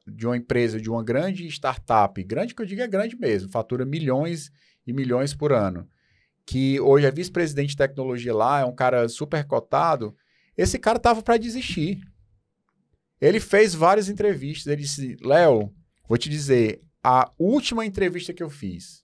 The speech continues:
eu disse pra mim mesmo, eu não vou mais, é, mudar pro, pro Canadá." Essa era a última entrevista que eu fiz, e na última ele passou. E quando ele entrou lá, poucos meses depois ele subiu um cargo,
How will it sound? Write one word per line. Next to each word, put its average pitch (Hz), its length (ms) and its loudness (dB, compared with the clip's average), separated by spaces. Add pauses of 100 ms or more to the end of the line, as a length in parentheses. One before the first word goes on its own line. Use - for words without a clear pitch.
(140)
eu 107 100 -8
disse 123 160 -10
pra 131 140 0
mim 156 120 -4
mesmo, 95 480 -2 (440)
eu 107 100 0
não 165 180 4
vou 170 180 2
mais, 143 560 -2 (500)
é, 120 140 -2
mudar 120 480 2
pro, 123 340 -8
pro 120 160 -14
Canadá." 120 540 -2 (520)
Essa 117 280 4
era 127 100 6
a 123 40 8
última 190 360 0
entrevista 156 420 -8
que 156 80 -14
eu 156 60 -8
fiz, 98 420 -10
e 110 60 -10
na 131 120 2
última 139 300 0
ele 143 60 -6
passou. 139 560 -2 (320)
E 131 80 -2
quando 202 200 4
ele 196 100 4
entrou 175 260 4
lá, 147 460 4 (500)
poucos 185 320 4
meses 165 220 4
depois 156 420 2
ele 156 140 -4
subiu 147 280 -4
um 175 40 -6
cargo, 143 540 2